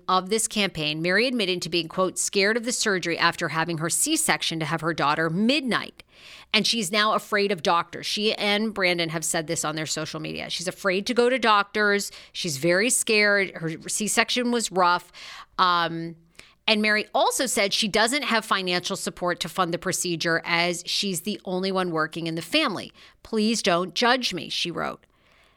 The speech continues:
Now, here's the problem. A lot of people are saying, "Girl, in the Philippines, it's socialized medicine. This, this is covered, okay? This is covered. This surgery is covered." And the way they phrased it is like, "Help us pay for her surgery." Now, okay, in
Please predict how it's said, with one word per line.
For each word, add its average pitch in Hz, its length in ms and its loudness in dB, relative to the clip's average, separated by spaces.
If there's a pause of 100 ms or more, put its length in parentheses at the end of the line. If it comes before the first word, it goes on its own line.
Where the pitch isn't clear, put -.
(240)
Now, 220 100 -2
here's 220 220 2
the 196 80 -2
problem. - 380 -14 (180)
A - 20 -6
lot 208 160 4
of 208 60 -2
people 196 240 -2
are 180 60 0
saying, 175 300 -6 (180)
"Girl, 196 200 -2
in 180 100 -2
the 175 60 -2
Philippines, 180 640 -2 (140)
it's 190 200 -4
socialized 170 460 0
medicine. 160 480 -2
This, 190 320 0 (140)
this 202 240 -2
is 185 120 -4
covered, - 460 -8 (140)
okay? 175 260 2
This 190 180 -2
is 220 120 -6
covered. 180 220 0
This 180 140 -2
surgery 196 480 0
is 156 160 -2
covered." - 420 -6 (140)
And 185 140 -6
the 185 60 0
way 214 180 4
they 190 160 2
phrased 262 400 -2
it 196 100 2
is 175 140 -2
like, 175 140 2
"Help 180 260 -2
us 165 140 -4
pay 160 160 -4
for 147 160 -6
her 156 100 -4
surgery." 269 560 -2 (1300)
Now, 330 460 4 (500)
okay, - 360 -2 (200)
in 294 180 -4